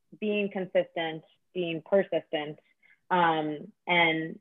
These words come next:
knowing that on those really hard days and hard weeks where everything feels like it's, the world is upside down,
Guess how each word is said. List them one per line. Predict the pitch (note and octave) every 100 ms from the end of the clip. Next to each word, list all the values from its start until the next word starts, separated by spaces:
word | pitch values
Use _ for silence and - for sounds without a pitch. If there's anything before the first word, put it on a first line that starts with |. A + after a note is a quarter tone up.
| -
knowing | F3 F3 E3+ E3
that | D3+
on | D#3+ D#3
those | D#3 D#3
really | E3 D#3 D3+
hard | D#3 C#3+
days | D#3 D3 D3 C#3
and | D3+ D#3
hard | D#3 D3
weeks | D3+ D#3 G3+ - -
where | E3+ D3+ D3+ -
everything | E3+ E3 D#3+ D#3+ -
feels | D3+ D3+
like | D3 D#3
it's, | D#3 _ _ _ _ _ _ _ _ _ _ _ F3
the |
world | D#3 D#3 E3+
is | G3+
upside | A#3 A#3 A#3
down, | A#3+ B3 B3+ B3+